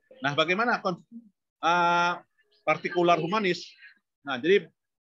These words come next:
berdasarkan partikuman-, eh, partikular humanis di sini berdasarkan pada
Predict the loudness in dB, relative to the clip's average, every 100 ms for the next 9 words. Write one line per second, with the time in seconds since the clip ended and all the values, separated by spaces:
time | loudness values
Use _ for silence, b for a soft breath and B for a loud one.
0 | _ _ _ 0 0 0 -4 -2 -2 -2
1 | -6 -4 -4 -6 -6 -6 -2 -2 -4 -6
2 | 0 0 0 -4 -4 -2 -6 -8 -14 -8
3 | -6 -4 -2 -2 -4 -6 -6 -2 -2 0
4 | -2